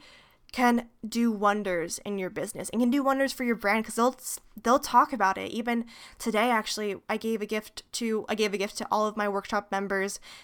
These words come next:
and they were starting to come in today, and I was getting a picture from one of them who actually mentioned it for me,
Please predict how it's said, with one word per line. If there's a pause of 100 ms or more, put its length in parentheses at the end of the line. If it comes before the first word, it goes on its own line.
and (140)
they
were
starting
to
come
in
today,
and
I
was
getting (340)
a
picture
from
one
of
them
who
actually (580)
mentioned
it
for
me,